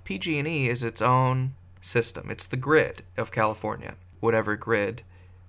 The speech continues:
your internet is connected to. Separate companies, separate systems. It's not like the movie Hackers, you know, where you jack into someone's tower or whatever and suddenly you can control their lights. You need a smart home device for that,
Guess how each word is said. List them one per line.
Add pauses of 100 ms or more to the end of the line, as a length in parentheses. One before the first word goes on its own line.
(140)
your
internet
is
connected
to. (520)
Separate
companies, (100)
separate
systems. (480)
It's
not
like
the
movie
Hackers,
you
know,
where
you (640)
jack
into
someone's (340)
tower
or
whatever
and
suddenly
you
can
control
their
lights. (260)
You
need
a
smart
home
device
for
that,